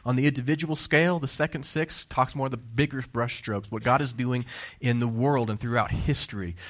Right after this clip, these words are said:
It really is a fascinating thing. And so because the book naturally divides up into those two, we, we divided the book in half for this series as well. So, uh, that's where we're going to be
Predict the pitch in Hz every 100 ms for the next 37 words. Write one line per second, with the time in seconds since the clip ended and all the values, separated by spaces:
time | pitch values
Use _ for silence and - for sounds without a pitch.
0 | - 120 139 156 147 127 113 - 117 -
1 | 120 131 - 120 117 113 110 - 110 120
2 | 110 107 147 139 - 220 196 160 160 147
3 | 139 143 - 135 117 113 123 131 131 127
4 | 131 120 113 - 156 202 127 - - -
5 | 123 120 110 110 107 107 110 - - -
6 | - 107 104 95 110 101 101 - 101 98
7 | 95 101 101 95 - 95 92 87 - 90
8 | - _ _ _ _ - - 113 107 113
9 | 113 117 117 113 - - - 117 107 117
10 | 117 113 110 110 104